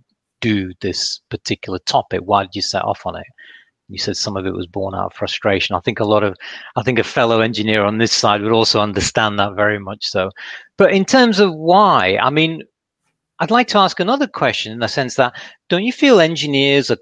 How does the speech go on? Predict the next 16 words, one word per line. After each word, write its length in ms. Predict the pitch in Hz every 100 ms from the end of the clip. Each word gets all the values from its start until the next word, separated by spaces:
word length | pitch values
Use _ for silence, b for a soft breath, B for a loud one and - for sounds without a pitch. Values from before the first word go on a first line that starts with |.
| -
comfortable 680 | 131 120 - - 120 120 113
in 160 | 101
doing 300 | 87 113 113
what 180 | 110 -
they're 100 | 98
doing 460 | 87 107 107 107 101
in 120 | 95
terms 380 | - 104 104 92
of, 240 | 101 98 - _ -
well, 180 | 90 - _ _
scientific 840 | - - 117 120 110 151 - 139 143
application? 640 | - 135 - 139 135 147
Do 100 | 120
you 60 | 233
think 220 | 339 -
everybody, 500 | 170 180 160 170